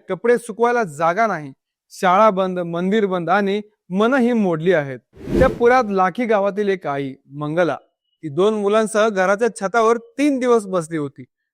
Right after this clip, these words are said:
खाली पाणी, आजूबाजूला मृत प्राणी आणि दूरवरून येणारे हेलिकॉप्टरचे आवाज. मंगला सांगत होती, "माझं छोटं मूल रडत होतं, मला वाटलं आता सगळं संपलं आहे, पण तिसऱ्या दिवशी एक नाव आली आणि आम्हाला वाचवलं."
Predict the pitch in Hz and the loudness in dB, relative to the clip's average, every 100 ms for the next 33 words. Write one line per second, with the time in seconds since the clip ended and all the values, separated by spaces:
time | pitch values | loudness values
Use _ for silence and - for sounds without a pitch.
0 | _ 156 156 202 208 175 185 208 185 147 | _ -4 0 0 2 0 0 -2 -4 -4
1 | 165 220 220 214 233 226 185 160 180 254 | -4 0 0 2 2 0 -2 -2 -2 -2
2 | - 214 190 180 175 - - - 190 220 | -2 -2 -2 -6 -10 -18 -20 -2 0 2
3 | 214 220 _ _ 151 254 262 247 240 202 | 0 -4 _ _ -2 0 2 2 2 0
4 | 202 202 175 160 185 185 165 165 170 180 | 2 0 -2 -4 -4 -6 -6 -8 -4 -2
5 | 131 147 131 - _ _ _ _ 143 143 | 0 -2 -2 -8 _ _ _ _ -10 -4
6 | 165 180 175 165 190 226 196 208 220 _ | -2 -2 -4 -4 -2 -2 0 -2 -6 _
7 | _ 185 208 254 254 - 214 196 240 214 | _ 2 4 4 2 2 -2 2 2 2
8 | 214 165 160 175 156 - 131 139 151 175 | 0 0 0 0 -4 -8 -12 -6 -2 2
9 | 185 170 196 180 220 - 165 202 214 180 | 0 0 -2 -2 -4 -2 -2 -2 -4 -8
10 | 160 214 190 135 - _ _ - 262 233 | -4 0 0 -2 -10 _ _ -2 -2 -2
11 | 233 214 247 277 247 220 233 196 165 170 | -4 0 2 4 2 2 2 0 -2 0
12 | 208 190 180 180 196 185 170 185 160 180 | 2 0 0 -2 -2 -2 -2 0 0 -2
13 | 143 139 - 170 135 | -4 -6 -2 -2 -2